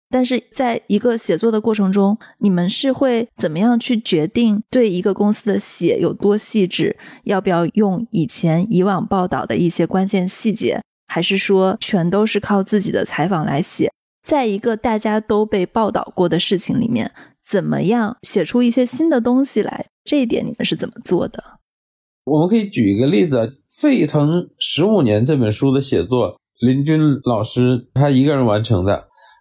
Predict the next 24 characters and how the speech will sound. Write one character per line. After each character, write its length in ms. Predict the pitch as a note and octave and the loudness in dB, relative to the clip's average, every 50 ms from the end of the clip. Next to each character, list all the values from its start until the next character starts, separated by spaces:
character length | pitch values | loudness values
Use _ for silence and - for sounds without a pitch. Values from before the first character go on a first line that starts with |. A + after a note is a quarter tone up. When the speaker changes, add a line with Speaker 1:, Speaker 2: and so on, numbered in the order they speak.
| - A2+ | -4 0
Speaker 2:
你 120 | B2+ C3+ | 0 2
想 120 | C3 D#3+ E3 | 2 4 2
想， 140 | E3 C#3 | 2 2
那 100 | C#3 E3 | 2 2
是 120 | F3+ F#3+ F#3+ | 2 2 2
一 60 | F#3+ | 2
部 120 | F3+ F3+ F3 | 2 2 0
跨 280 | F3 - F#3 G3 F#3 | 0 -2 -2 -2 0
度 160 | F3 F3+ F3+ E3 | 2 2 0 0
十 220 | C#3+ - - C#3 | 0 -2 0 0
五 180 | D#3 D#3+ C#3 A2+ | 2 2 2 2
年 200 | G2+ G2+ G#2 G#2+ | 2 2 2 2
的 80 | A2+ | 2
书， 380 | A2 - - A#2 A2+ - - _ _ _ _ _ _ _ | 0 0 0 0 0 -2 -4 _ _ _ _ _ _ _
为 240 | - F#3 G3+ G#3 G3+ | 0 2 2 2 2
什 120 | G3+ E3+ | 2 2
么 280 | C3+ C3 C3 B2+ A#2 B2 | 2 2 2 0 -2 -4
他 260 | - - D3+ D3 C#3+ B2 - - | -4 -2 0 0 0 -2 -2 0
一 160 | C3+ C3 C#3 | 2 2 4
个 100 | D#3+ D#3 | 4 2
人 140 | C#3+ C3+ B2+ | 2 2 2
能 180 | A#2+ A#2+ A#2+ | 2 2 2
完 220 | A#2 A2 A2 A#2 A#2+ | 2 2 2 2 2
成？ 320 | A#2 A#2+ G2 G2+ G#2 - | 2 0 0 0 -4 -6